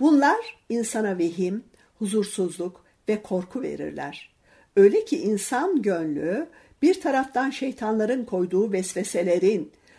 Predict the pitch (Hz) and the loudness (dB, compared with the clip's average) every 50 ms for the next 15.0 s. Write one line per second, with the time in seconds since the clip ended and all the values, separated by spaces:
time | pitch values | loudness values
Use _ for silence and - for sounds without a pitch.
0 | _ _ _ - - 180 185 - 330 381 359 359 349 320 311 320 330 311 269 254 | _ _ _ -8 -8 -6 -2 0 2 4 4 4 4 4 4 4 4 2 2 2
1 | 247 247 240 240 - 226 220 277 294 269 226 196 196 - 214 180 180 190 185 202 | 4 2 2 2 2 0 2 4 4 4 2 0 0 0 -2 -2 0 0 -2 -2
2 | 220 208 180 180 185 160 - 262 294 254 226 185 170 190 - - 190 185 180 185 | -2 -4 -4 -4 -6 -4 -4 -4 -4 -4 -4 -6 -8 -8 -6 -4 -4 -4 0 0
3 | 214 226 190 147 - - _ _ _ _ _ _ - - - 175 170 165 170 - | 0 0 -2 -4 -8 -16 _ _ _ _ _ _ -18 -12 -8 -8 -8 -8 -10 -12
4 | - 185 185 175 170 170 175 170 185 247 311 - 208 - 160 - - - 165 165 | -10 -8 -8 -8 -8 -6 -4 -2 0 0 0 -2 -2 -4 -6 -6 -8 -8 -6 -6
5 | 160 151 165 180 190 180 151 - - - - - - _ _ _ _ _ _ _ | -6 -4 -4 -4 -4 -6 -6 -10 -12 -16 -16 -20 -20 _ _ _ _ _ _ _
6 | _ _ _ _ _ _ _ _ _ _ _ - - - _ _ - 220 226 240 | _ _ _ _ _ _ _ _ _ _ _ -20 -20 -20 _ _ 2 4 6 6
7 | 254 262 277 262 302 311 302 294 277 277 294 - 403 440 - - - 226 - - | 6 4 2 2 2 0 0 0 -2 -2 -2 -4 -8 -8 -8 -8 -10 -10 -8 -8
8 | 208 220 214 - - 262 262 294 339 349 349 _ _ _ _ - - 185 - - | -8 -8 -8 -8 -6 -6 -4 -4 -4 -6 -10 _ _ _ _ -8 -8 -6 -6 -4
9 | 202 202 196 247 349 - - - 262 240 196 220 214 - 233 220 208 233 269 254 | -6 -4 -4 -6 -6 -6 -10 -10 -10 -10 -10 -12 -12 -12 -10 -6 -4 -4 -4 -4
10 | 196 - - - 180 202 220 - - - _ _ _ _ _ - 214 233 294 349 | -4 -6 -8 -10 -10 -10 -8 -10 -14 -16 _ _ _ _ _ -8 -4 -2 2 2
11 | 381 254 208 208 208 190 - 226 233 220 196 196 202 202 - - 214 208 196 190 | 2 2 0 -4 -8 -10 -10 -12 -10 -6 -4 -4 -4 -6 -6 -8 -6 -4 -4 -2
12 | 196 190 190 185 190 311 403 - - - 294 190 156 - - _ _ _ _ _ | -2 -2 -2 -4 -4 -6 -6 -6 -4 -4 -2 -2 -2 -4 -12 _ _ _ _ _
13 | - - 220 - 220 175 185 180 202 - 196 180 180 170 170 185 170 175 190 208 | -12 -12 -12 -8 -8 -8 -8 -8 -12 -12 -10 -10 -8 -8 -10 -10 -10 -10 -10 -10
14 | - - 165 - 285 311 302 302 - - 147 143 143 143 - 139 190 - - _ | -10 -12 -12 -10 -10 -10 -10 -12 -16 -16 -14 -14 -14 -14 -14 -16 -16 -20 -20 _